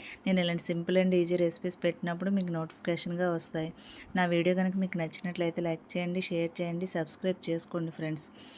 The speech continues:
తరువాత అందులో ఒక హాఫ్ స్పూన్ వచ్చేసి పసుపు వేసుకోవాలి. తర్వాత ఒక స్పూన్ వచ్చేసి సాల్ట్ వేసుకోవాలి. ఈ విధంగా సాల్ట్, పసుపు కూడా వేసుకొని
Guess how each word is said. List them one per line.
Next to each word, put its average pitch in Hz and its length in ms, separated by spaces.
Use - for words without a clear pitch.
తరువాత 180 420
అందులో 175 320
ఒక 170 140
హాఫ్ 160 220
స్పూన్ 175 340
వచ్చేసి 175 520
పసుపు 185 340
వేసుకోవాలి. 180 720
తర్వాత 170 440
ఒక 190 160
స్పూన్ 175 340
వచ్చేసి 175 420
సాల్ట్ 170 360
వేసుకోవాలి. 170 600
ఈ 165 60
విధంగా 170 320
సాల్ట్, 170 400
పసుపు 180 360
కూడా 175 300
వేసుకొని 170 420